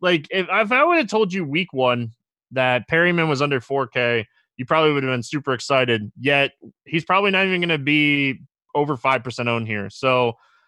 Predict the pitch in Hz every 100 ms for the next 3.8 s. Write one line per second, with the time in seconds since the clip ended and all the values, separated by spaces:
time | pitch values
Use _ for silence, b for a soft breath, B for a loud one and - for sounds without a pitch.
0 | _ - 127 127 180 247 277 320 302 285
1 | 247 269 262 233 202 214 214 196 202 240
2 | 196 - 139 120 170 175 - 254 139 -
3 | - - 165 156 156 156 147 135